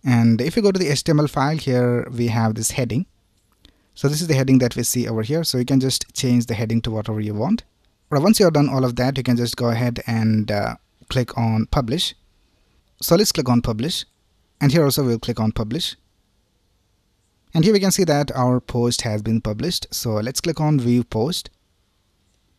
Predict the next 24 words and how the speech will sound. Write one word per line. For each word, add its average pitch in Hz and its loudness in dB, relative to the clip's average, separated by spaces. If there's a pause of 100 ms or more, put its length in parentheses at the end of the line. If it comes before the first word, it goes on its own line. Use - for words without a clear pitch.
(2000)
And, 123 8
uh, 120 4
here 185 2
we 190 6
can 185 2
see 190 2
that 156 2
our 131 2
F 127 -6
A 127 2
Q 127 0
accordion 120 2
is 117 -2
being 113 2
displayed, 110 -4
and 110 0 (100)
we 117 -2
also 120 -4
have 120 -2
the 123 -4
paragraph 117 -4
displayed 120 -4
over 117 0
here. 185 -4